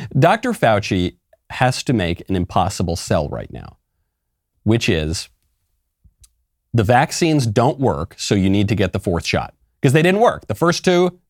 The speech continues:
didn't do what they were supposed to do, and then even the third one didn't do what it was supposed to do. And so now you need the fourth one, and then it's gonna do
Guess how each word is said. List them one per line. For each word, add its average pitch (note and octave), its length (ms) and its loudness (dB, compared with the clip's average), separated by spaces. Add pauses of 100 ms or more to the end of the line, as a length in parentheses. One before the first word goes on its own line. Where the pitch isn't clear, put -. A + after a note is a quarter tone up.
didn't D3+ 220 2
do E3+ 100 4
what E3 120 0
they D#3+ 60 2
were E3 100 2
supposed G#2+ 320 0
to G2 60 0
do, F2+ 300 0 (240)
and A#2+ 160 2
then C#3 100 2
even D#3 220 2
the D#3 80 2
third A3 260 4
one D3 240 2
didn't C3+ 260 2
do C#3+ 120 2
what C#3+ 120 2
it D3+ 60 -2
was D3+ 100 -2
supposed F2+ 280 -2
to E2+ 80 -6
do. D#2+ 320 -4 (360)
And A2 120 2
so A#2+ 100 2
now A#2+ 160 2
you D3 120 2
need D#3+ 120 2
the D3+ 60 0
fourth B3 360 2
one, A#2 200 0
and A#2+ 200 0
then G3 160 2
it's A3 140 -4
gonna G#3 200 2
do C#3+ 320 2